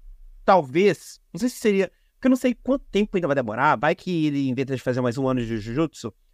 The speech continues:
Uma guerra final entre esse sistema, sabe? Eu não sei como que ele faria isso, porque eu acho que uma guerra é uma coisa que de-, precisaria um pouco de mais tempo. Eu não acho que é uma coisa que tem que ser rápida, né? Então, eu acho que ainda vai ter esse arco final.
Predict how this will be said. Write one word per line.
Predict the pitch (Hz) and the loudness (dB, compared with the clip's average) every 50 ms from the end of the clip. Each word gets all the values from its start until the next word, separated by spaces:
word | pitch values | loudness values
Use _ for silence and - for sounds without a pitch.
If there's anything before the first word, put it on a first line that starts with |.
| _ _ _ - | _ _ _ 0
Uma | 156 170 | 0 0
guerra | 170 - - 160 156 156 151 151 131 | 0 0 0 2 2 2 2 0 -2
final | - - 139 127 135 135 135 135 131 120 - _ _ _ _ _ | -4 -4 -2 0 2 2 2 2 0 -2 -4 _ _ _ _ _
entre | - 139 139 131 - - - 120 120 110 104 - - _ _ _ | -2 -2 -2 -2 -4 -6 -8 -6 -6 -8 -8 -12 -18 _ _ _
esse | - 120 - - - 135 123 123 120 117 | -10 -10 -10 -8 -4 -4 -2 -2 -4 -4
sistema, | 107 - - - - - - 185 180 165 131 117 104 | -8 -10 -14 -14 -8 -2 0 2 2 2 2 0 -2
sabe? | - - 170 190 160 127 117 110 107 - _ _ _ _ _ _ - - - - - - | 0 2 2 2 2 0 -6 -8 -10 -12 _ _ _ _ _ _ -20 -20 -20 -20 -10 -6
Eu | 185 | -4
não | 214 | -2
sei | - 330 | -2 -2
como | - - 285 277 262 | 0 0 0 0 0
que | - - | 0 0
ele | 254 240 240 233 226 214 - - _ | 0 0 0 0 -2 -4 -8 -12 _
faria | 220 240 233 214 220 240 233 | 2 2 2 4 4 2 2
isso, | 214 175 - | 2 0 -2
porque | - 214 | -2 -2
eu | 196 | -2
acho | 208 - | -2 0
que | - | -2
uma | 233 240 - | -2 -2 -2
guerra | - - - 143 160 196 233 | -4 -4 -2 2 2 2 2
é | 208 | 2
uma | 196 180 170 160 | 0 -2 -2 -2
coisa | - 220 220 226 | -2 -2 -2 -2
que | - | -2
de-, | 208 226 208 220 - _ _ _ _ _ | -2 -2 -2 -2 -10 _ _ _ _ _
precisaria | _ _ - 269 262 220 240 | _ _ 0 2 2 2 0
um | 220 | -2
pouco | - 226 - | -4 -4 0
de | 220 | 2
mais | 240 262 302 - - - | 2 2 2 0 -2 0
tempo. | - 190 165 151 - 160 | 0 0 0 0 -2 -2
Eu | |
não | 160 175 | 0 0
acho | - - | -2 0
que | - | 0
é | 190 | -2
uma | 180 | 0
coisa | 175 165 139 | 0 0 -2
que | - - | -2 -4
tem | 147 147 | -6 -6
que | - | -4
ser | - 131 | -6 -4
rápida, | 120 123 120 117 - - 110 113 104 | -2 0 -2 -2 -2 -4 -6 -6 -6
né? | 104 104 110 - _ _ _ _ _ _ - | -6 -8 -10 -14 _ _ _ _ _ _ -16
Então, | 120 120 160 156 160 165 165 165 160 160 156 151 143 131 123 113 110 107 101 _ _ _ _ _ _ _ _ - - - - - - - - - - - | -4 2 4 6 6 6 4 4 4 4 2 2 0 0 0 -2 -4 -6 -8 _ _ _ _ _ _ _ _ -20 -20 -20 -20 -20 -20 -20 -20 -20 -16 -6
eu | - 156 170 | -2 2 4
acho | 160 160 185 - | 4 4 2 2
que | - | -2
ainda | 185 196 | 0 0
vai | 185 185 | 0 0
ter | - 190 | 0 2
esse | 185 196 233 277 - - 214 | 2 4 2 2 0 0 2
arco | 180 185 208 - _ | 2 2 0 -4 _
final. | - - 220 185 139 113 101 98 | -6 -4 -2 0 0 -2 -2 -6